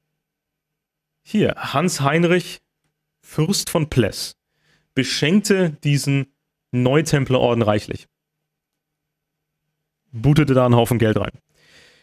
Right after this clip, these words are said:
Er hatte dann in London Mary Theresa Olivia Cornwallis West geheiratet, deren Bruder George die Mutter von Winston Churchill heiratete, dessen Familie wiederum über Generationen hinweg den Welfen diente.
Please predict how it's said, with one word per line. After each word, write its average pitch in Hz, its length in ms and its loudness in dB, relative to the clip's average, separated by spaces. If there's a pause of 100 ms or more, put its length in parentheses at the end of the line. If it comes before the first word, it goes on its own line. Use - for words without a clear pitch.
(180)
Er 135 100 2
hatte 202 180 2
dann 180 140 2
in 131 100 2
London 127 600 4
Mary 175 320 4
Theresa 160 560 0
Olivia 147 560 2
Cornwallis 139 920 2
West 180 360 -2
geheiratet, - 640 -4 (220)
deren 139 240 0
Bruder 127 280 2
George 113 540 -2
die 151 100 0
Mutter 120 320 0
von 127 320 -2
Winston 123 520 0
Churchill 196 420 0
heiratete, 113 540 2 (340)
dessen 131 160 0
Familie 156 560 2 (240)
wiederum 131 720 0
über 127 160 4
Generationen 123 560 0
hinweg 117 280 0
den 110 140 -4
Welfen 123 260 0
diente. 92 300 -6